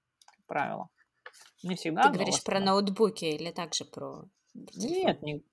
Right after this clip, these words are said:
Speaker 1: м, вообще про дисплеи.
Speaker 2: Вообще про
Speaker 1: Дисплеи.
Speaker 2: дисплеи?
Speaker 1: Да, да. Вот.
Speaker 2: А давай поговорим теперь про планшеты.
Speaker 1: Давай.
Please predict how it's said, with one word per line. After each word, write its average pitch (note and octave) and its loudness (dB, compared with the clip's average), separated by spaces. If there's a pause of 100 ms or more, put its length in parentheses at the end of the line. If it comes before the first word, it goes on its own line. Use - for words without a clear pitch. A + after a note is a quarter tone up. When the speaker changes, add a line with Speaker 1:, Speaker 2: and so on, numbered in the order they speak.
(220)
Speaker 1:
м, D3 -6 (180)
вообще G3 2
про D3+ 6
дисплеи. D3 -4 (120)
Speaker 2:
Вообще E3 -10
про - -12
Speaker 1:
Дисплеи. - -
Speaker 2:
дисплеи? E3+ -4 (260)
Speaker 1:
Да, E3+ 0 (440)
да. E3 -8 (1800)
Вот. D#3+ 2
Speaker 2:
А F#3 -2
давай G3+ 6
поговорим B3 6
теперь A#3 6
про G3+ -6
планшеты. G3 2 (840)
Speaker 1:
Давай. F3+ 10